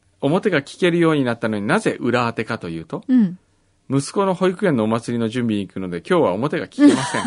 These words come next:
Speaker 2: <laughs> なかなか聞けないよね。
Speaker 1: ということで、もし読んでいただけるなら自分も聞きたいので裏当てにしました。
Speaker 2: <laughs> なるほど。
Speaker 1: しかし、まだ裏制覇までは程遠く、今は第百十五回あたりを聞いております。
Speaker 2: <laughs>
Speaker 1: フューチャー十周年のあたり。へー、
Speaker 2: へー。
Speaker 1: そうなんだ。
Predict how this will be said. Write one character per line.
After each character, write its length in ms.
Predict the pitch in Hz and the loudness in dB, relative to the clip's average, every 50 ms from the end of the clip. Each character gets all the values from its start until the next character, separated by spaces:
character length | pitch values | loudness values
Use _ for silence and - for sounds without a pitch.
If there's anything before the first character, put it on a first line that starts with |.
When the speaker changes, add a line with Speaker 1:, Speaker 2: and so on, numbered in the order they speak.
| - | -4
Speaker 2:
<laughs> 160 | - - - 320 | -4 -4 -2 0
な 120 | 285 302 | 0 0
か 120 | 302 349 370 | 0 0 0
な 100 | 427 440 | -2 -2
か 80 | 453 427 415 | -4 -8 -10
聞 80 | - - | -12 -12
け 100 | 403 392 | -12 -10
な 140 | 381 370 330 | -8 -8 -8
い 60 | 262 | -8
よ 100 | 214 196 | -8 -8
ね。 120 | 196 247 - _ | -10 -12 -10 _
Speaker 1:
と 100 | - 170 | -2 0
い 40 | 175 | 0
う 40 | 165 | 0
こ 80 | 175 165 | -2 -2
と 60 | 143 | -2
で、 60 | 123 | -2
も 120 | 127 147 | -2 -2
し 60 | 156 147 | -2 0
読 140 | 151 139 | 0 0
ん 60 | 135 127 | 0 0
で 60 | 120 | -2
い 60 | 107 | -2
た 100 | - 143 | -2 -2
だ 80 | 160 165 | -2 -2
け 100 | 208 214 | -4 -4
る 80 | 190 | -2
な 80 | 160 123 | -2 -2
ら 40 | 104 | -2
自 160 | 95 107 113 | -4 -4 -6
分 100 | 113 120 | -6 -6
も 80 | 117 110 | -6 -8
聞 40 | - | -10
き 160 | - - - | -12 -14 -12
た 180 | - - 226 | 0 2 2
い 20 | 190 | 2
の 80 | 151 | 2
で 120 | 117 101 101 | 0 0 0
裏 260 | 110 123 131 135 131 | 2 2 2 2 4
当 100 | - - | 4 4
て 20 | |
に 80 | 302 294 269 | 4 6 6
し 40 | 262 | 4
ま 200 | - 110 110 - | 2 0 0 -2
し 100 | - 381 | -2 -2
た。 120 | - 415 | -2 0
Speaker 2:
<laughs> 40 | 381 | 0
な 180 | 285 247 - | 0 0 0
る 120 | 233 262 285 | 0 -2 -4
ほ 100 | 269 240 | -4 -4
ど。 240 | 226 277 - - - _ _ | -6 -6 -6 -10 -12 _ _
Speaker 1:
し 160 | - - - - | -16 -14 -4 -2
か 120 | 175 160 | -2 -2
し、 240 | - - 156 - - - | 0 -2 -4 -6 -4 -2
ま 160 | - 151 151 | 0 0 2
だ 220 | 147 127 110 - - - | 2 2 2 0 -2 -4
裏 260 | 127 131 139 180 185 | 0 2 2 2 0
制 260 | 175 - - 196 185 170 | 0 0 0 0 0 0
覇 160 | 131 135 113 | 0 -2 -2
ま 120 | 107 101 | 0 0
で 80 | 95 92 | 0 -2
は 80 | 87 | -2
程 280 | 85 - - 110 123 131 | -4 -6 -6 -4 -4 -4
遠 240 | - - 120 104 95 | -2 -2 -2 -2 -2
く、 180 | - - - - | -4 -8 -4 -2
今 200 | 135 135 135 123 | 0 2 2 2
は 120 | 110 98 | 2 0
第 200 | 92 120 117 110 | 0 0 0 0
百 360 | 104 - - 107 - - 185 | -2 -6 -12 -10 -6 -6 -6
十 220 | 160 160 170 175 170 | -4 -4 -2 -2 0
五 120 | 160 160 | 0 -2
回 200 | 156 170 160 156 | 0 0 0 0
あ 80 | 156 151 | 0 0
た 100 | 156 139 | 0 0
り 100 | 135 143 | 0 0
を 80 | 151 | -2
聞 160 | 147 - - 95 | -4 -6 -8 -8
い 40 | |
て 80 | - 107 | -4 -2
お 20 | |
り 100 | - 277 | -2 -2
ま 100 | - - - | -2 -2 -6
す。 200 | - - - - - - - 381 - | -10 -12 -12 -12 -16 -16 -14 -14 -14
Speaker 2:
<laughs> 240 | - _ _ _ _ | -16 _ _ _ _
Speaker 1:
フ 120 | - - 165 | 0 4 4
ュ 40 | |
ー 40 | 147 | 4
チ 120 | 139 - 113 | 4 4 0
ャ 20 | |
ー 40 | 101 | 0
十 140 | 101 113 107 | 0 -2 -4
周 240 | - - - 190 | -2 -2 0 2
年 160 | 175 151 117 104 | 2 2 2 0
の 80 | 101 | -2
あ 80 | 98 98 | -4 -4
た 140 | - 101 90 | -6 -8 -10
り。 60 | - - _ _ _ _ _ _ _ _ _ _ _ _ _ _ _ _ _ | -12 -14 _ _ _ _ _ _ _ _ _ _ _ _ _ _ _ _ _
へ 880 | 101 95 92 92 - 220 240 254 262 262 262 262 262 254 254 254 262 285 | -10 -8 -4 0 2 4 6 6 6 6 6 6 6 6 6 6 6 8
ー、 20 | 277 | 8
Speaker 2:
へ 120 | 277 294 | 8 6
ー。 120 | 233 220 | 6 4
Speaker 1:
そ 120 | - 240 233 | 0 0 0
う 60 | 269 | 0
な 80 | 277 202 | 2 2
ん 100 | 285 180 | 0 0
だ。 200 | - 87 85 85 | -2 -6 -10 -12